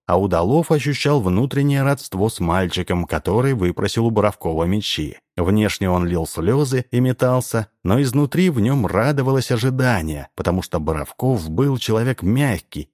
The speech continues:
и оттого обречённый на капитуляцию. «Скажи, а для чистоты опыта ты бы смог изобразить водопроводный кран?»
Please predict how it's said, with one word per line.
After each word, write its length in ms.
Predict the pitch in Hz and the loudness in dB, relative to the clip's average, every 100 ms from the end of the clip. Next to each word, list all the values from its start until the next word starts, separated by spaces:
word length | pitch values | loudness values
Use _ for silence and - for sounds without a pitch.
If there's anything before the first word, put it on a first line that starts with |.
| - | 0
и 80 | |
оттого 580 | 117 127 - 90 98 156 | 2 0 0 -2 2 2
обречённый 640 | 151 120 104 - 87 90 95 | 2 0 0 2 2 2 2
на 120 | 98 | 0
капитуляцию. 1000 | - 95 - 101 92 82 - - 73 - _ _ _ _ | -2 -8 -2 0 2 0 -2 -8 -10 -10 _ _ _ _
«Скажи, 520 | - 107 127 107 80 - _ - | -4 0 2 2 -2 -6 _ -2
а 120 | 101 | 0
для 200 | 123 139 | 2 2
чистоты 560 | 135 147 131 147 - 131 | 2 0 0 0 2 2
опыта 520 | 120 110 82 80 82 | 4 4 0 -4 -6
ты 200 | - 151 | -2 -2
бы 300 | 143 131 101 | 2 2 2
смог 420 | 87 139 190 175 | 0 2 2 2
изобразить 600 | 101 87 101 117 113 87 | -2 0 2 2 2 -2
водопроводный 800 | 80 98 123 135 143 120 78 113 | 0 2 2 0 0 0 0 -2
кран?» 340 | 120 107 76 | 0 0 -2